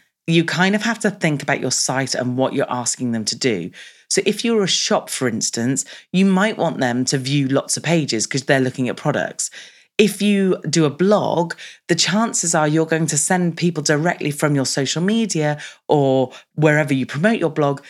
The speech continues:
direct to your blog. They're gonna read it and come off again. So therefore, they won't necessarily go through loads of different pages or view loads of pages.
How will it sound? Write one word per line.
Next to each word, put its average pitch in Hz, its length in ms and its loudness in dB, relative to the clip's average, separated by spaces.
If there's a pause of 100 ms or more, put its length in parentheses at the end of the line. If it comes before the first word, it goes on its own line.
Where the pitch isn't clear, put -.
(220)
direct 180 460 2
to 208 140 2
your 196 200 4
blog. 135 400 0 (180)
They're 156 100 2
gonna 160 160 2
read 190 320 2
it - 200 -2
and 139 120 -4
come 160 180 2
off 170 160 0
again. - 380 -6 (260)
So - 140 0
therefore, 170 580 4 (180)
they 190 120 6
won't 196 180 2
necessarily 185 680 2
go 139 220 4
through 139 180 -2
loads 135 360 2
of 123 40 -4
different 123 280 -4
pages 120 400 -2
or 117 160 0
view 139 340 0
loads 123 240 2
of 110 60 -4
pages. - 560 -4